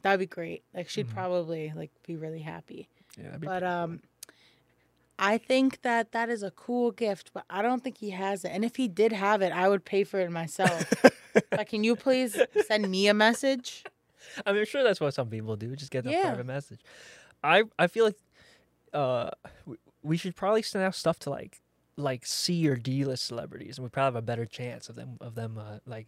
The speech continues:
Speaker 2: doing something.
Speaker 1: Um, Jack Black for sure
Speaker 2: <laughs>
Speaker 1: is getting an
Speaker 2: But he's a,
Speaker 1: invitation.
Speaker 2: but he's, he's an A-list celebrity.
Speaker 1: He's an A-list, but,
Speaker 2: Well,
Speaker 1: like,
Speaker 2: he's
Speaker 1: he's the
Speaker 2: getting
Speaker 1: most humble. Like, he
Speaker 2: <laughs>
Speaker 1: acts like
Speaker 2: He's so,
Speaker 1: a D-list.
Speaker 2: yeah, he sounds
Speaker 1: So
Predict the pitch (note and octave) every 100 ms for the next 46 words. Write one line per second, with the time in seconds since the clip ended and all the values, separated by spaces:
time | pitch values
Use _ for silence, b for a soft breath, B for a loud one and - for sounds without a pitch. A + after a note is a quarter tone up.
0 | C#3 A2+ A#2+ B2+ E3+ G#3 G#3 G#3 G3+ -
1 | F3 - F3 E3 - D#3 D#3 D#3+ - D#3+
2 | D3+ - E3+ D#3 A#3 - - A3+ - G3
3 | F3 F#3+ F3+ F3 E3+ - G3+ G#3+ A#3 G#3
4 | F3 E3 D#3+ G#3 A#3 G#3 E4+ A3+ G3+ C#4
5 | B3 - - - G3+ C#4+ C4+ D#4 A#3 B3
6 | A#3 A#3 A3+ - A3+ F#3 G3 A3+ B3 C4
7 | C#3+ A#3+ A#3 G#3 - A#3 A#3+ A#3+ A#3+ A#3
8 | G#3+ - C#4+ A#3 G3+ A#3+ - A#3+ A3+ G#3
9 | F3 F#3 - F#3 F#3+ G3+ F#3+ E3 D#3 B2
10 | C3+ D#3+ - D#3 D3+ D3+ - A#3+ A3+ G#3+
11 | F#3